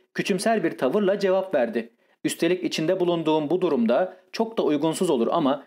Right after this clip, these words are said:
senin ilaç almamı isteyeceğinden emindim. "Fakat azizim nasıl, nasıl yemek yiyeceksiniz? Bugün hiç yemek yediniz mi?" Hayır, fakat aç değilim.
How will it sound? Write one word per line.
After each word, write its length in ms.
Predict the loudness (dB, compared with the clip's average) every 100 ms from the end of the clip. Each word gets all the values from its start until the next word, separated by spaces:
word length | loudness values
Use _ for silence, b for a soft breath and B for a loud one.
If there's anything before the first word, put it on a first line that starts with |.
| B
senin 260 | -6 -2 0
ilaç 340 | 0 0 0 -2
almamı 420 | -2 0 2 2
isteyeceğinden 760 | 0 -2 0 2 2 0 0 0
emindim. 480 | -2 0 2 0 -2 _ _ _ _
"Fakat 360 | -4 -2 -2 -2
azizim 480 | 0 0 0 0
nasıl, 380 | 0 0 -2 -2 -6 _ _ -4
nasıl 260 | -2 2
yemek 320 | 2 2 0 0
yiyeceksiniz? 640 | 0 0 0 -2 -2 -4 _ _ _
Bugün 240 | -4 0 0
hiç 200 | 0 0
yemek 260 | -2 0
yediniz 360 | 0 2 0 0
mi?" 200 | -4 -4 _ _ _ _
Hayır, 400 | -2 0 0 -2 -16 _ _
fakat 300 | -2 0 0
aç 240 | -2 0
değilim. 380 | 0 2 0